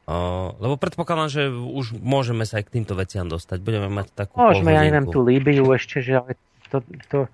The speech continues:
Speaker 2: mňa tam zaujali, ja, že nie, že by som to pochopil, ale ma veľmi zaujalo, že čo, čo, čo ani my nevieme tiež,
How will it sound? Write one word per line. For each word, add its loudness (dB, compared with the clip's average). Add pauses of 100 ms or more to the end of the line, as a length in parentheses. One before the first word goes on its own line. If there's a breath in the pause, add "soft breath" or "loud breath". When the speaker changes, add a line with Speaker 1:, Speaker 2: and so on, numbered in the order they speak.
(600 soft breath)
Speaker 2:
mňa 0
tam 0
zaujali, 2
ja, -6
že -16
nie, -10
že -4
by -6
som -6
to -6
pochopil, -2
ale 2
ma 0
veľmi -2
zaujalo, 0 (320)
že -10
čo, -16 (240)
čo, -20 (140)
čo -12
ani -4
my -4
nevieme 4
tiež, -8